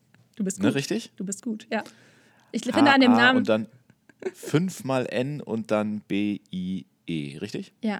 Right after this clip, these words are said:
Speaker 1: ich finde, an dem Namen sieht man auch, dass ich, als ich mir diesen Account gemacht hab, keine Ahnung <laughs> hatte, dass ich den irgendwann mal öfter nennen müsste.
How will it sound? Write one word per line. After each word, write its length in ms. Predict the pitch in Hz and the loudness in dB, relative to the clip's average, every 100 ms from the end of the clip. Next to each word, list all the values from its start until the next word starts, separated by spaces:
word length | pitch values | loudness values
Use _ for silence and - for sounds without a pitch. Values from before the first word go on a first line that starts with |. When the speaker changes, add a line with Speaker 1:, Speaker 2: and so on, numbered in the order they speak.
| - | -10
Speaker 1:
ich 100 | - | -6
finde, 160 | 240 226 | -2 0
an 100 | 220 | 0
dem 100 | 214 | 0
Namen 260 | 196 214 | 0 0
sieht 160 | 214 214 | 0 -2
man 120 | 214 | -2
auch, 100 | 208 | -4
dass 140 | 202 196 | -6 -8
ich, 160 | - | -6
als 140 | 202 - | -8 -4
ich 60 | |
mir 80 | 202 | -4
diesen 180 | 196 196 | -2 -4
Account 260 | - 202 | -4 -6
gemacht 300 | 202 196 190 | -4 -6 -6
hab, 140 | 208 - | -10 -8
keine 280 | 214 214 185 | -4 -2 -2
Ahnung 240 | 196 214 | 2 2
<laughs> 100 | 247 | 4
hatte, 300 | 339 262 339 | 2 2 4
dass 180 | - 262 | 4 2
ich 120 | 262 | 0
den 160 | 233 220 | 0 2
irgendwann 380 | 240 254 214 226 | 4 4 4 2
mal 120 | 214 | 0
öfter 240 | 226 214 | 0 0
nennen 280 | 220 220 208 | 2 2 2
müsste. 360 | 202 202 233 | 0 -2 -2